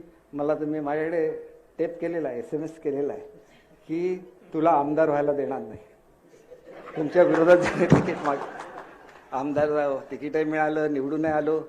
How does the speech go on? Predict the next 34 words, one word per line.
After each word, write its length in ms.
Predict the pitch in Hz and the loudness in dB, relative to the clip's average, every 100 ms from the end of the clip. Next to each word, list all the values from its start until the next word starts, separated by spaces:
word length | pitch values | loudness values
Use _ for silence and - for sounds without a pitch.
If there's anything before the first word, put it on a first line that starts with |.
| - - _ - | -14 -20 _ -8
कधी 160 | 170 180 165 | -6 -6 -4
मंत्री 340 | 156 170 175 | -4 -2 -2
करताना 400 | 175 170 175 170 | -2 -2 0 0
आणि 140 | 165 | -2
काहीतरी 260 | 175 170 175 | -2 -2 -2
गडबड 340 | 165 170 180 | -2 -2 -2
केली 260 | 175 175 185 | -4 -4 -2
असतील, 300 | 170 - 107 - - - 165 | -4 -6 -12 -12 -20 -12 -6
पण 100 | 156 | -2
ती 100 | 180 | 0
सुद्धा 220 | 175 185 175 | 0 2 2
मी 100 | 175 | 2
दूर 220 | 170 165 | 0 0
करेन 320 | 147 123 107 - - - - - | -2 -4 -6 -14 -18 -18 -14 -2
आणि 200 | 156 170 | 0 0
पुढच्या 380 | 170 160 151 185 | 2 2 8 8
तुमच्या 320 | 185 170 180 | 8 6 8
वाढदिवसाला 560 | 160 160 165 151 170 170 | 10 8 6 4 4 6
मंत्री 360 | 160 147 160 | 2 2 2
म्हणून 260 | 160 175 156 | 0 0 -2
तुमचा 260 | 147 147 | -2 -2
सत्कार 380 | 143 135 - 143 | -2 -2 -2 -2
करायला 340 | - 131 120 113 | 0 -2 0 -2
येईल, 180 | 107 | -4
एवढं 280 | 120 123 135 | -4 -2 0
मी 80 | 135 | 0
आपल्याला 300 | 131 131 123 | 2 2 2
निश्चितपणे 500 | 120 - - 135 131 | 2 0 0 -2 0
सांगतो. 340 | 135 131 139 143 - - - - - - - - - - - - - - - - - - - - - - - | 2 2 2 -4 -4 -8 -8 -6 -6 -6 -6 -6 -6 -6 -6 -8 -8 -10 -10 -12 -12 -12 -14 -12 -12 -14 -10
एक 160 | 175 175 | -6 -2
गोष्ट 240 | 185 185 196 | -2 2 2
अशी 240 | 175 190 | 4 2
असते 320 | 180 - 185 | -2 -2 -4
की 460 | 185 190 185 180 | -2 -2 0 -2